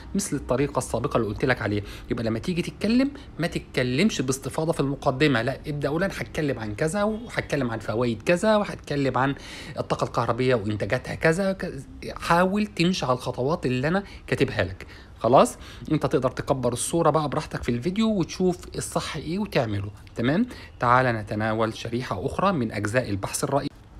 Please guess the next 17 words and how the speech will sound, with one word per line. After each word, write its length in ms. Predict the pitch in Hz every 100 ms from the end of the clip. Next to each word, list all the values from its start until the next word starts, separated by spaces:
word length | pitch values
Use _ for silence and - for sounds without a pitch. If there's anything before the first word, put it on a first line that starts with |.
| - - - -
خلاص، 340 | - 147 247
احنا 180 | 262 214
بدأنا 320 | 175 175 175
نتكلم 540 | 143 120 - 135 120 113
عن، 380 | 113 117 113 110 -
آه، 540 | 104 107 101 101 101 101
المقدمة. 640 | 104 98 - - 143 226 -
تعال 140 | 240
بقى 160 | 226 165
المتن، 320 | 151 196 190 - -
المتن 600 | 135 139 135 175 - 180
او 340 | 180 - 160
المحتوى، 640 | 156 131 - - 143 123 98 - -
الكونتنت 560 | 135 - 214 190 135 120
بتاع 180 | - 139
البحث 300 | 104 - -
بتاعك. 360 | - 107 101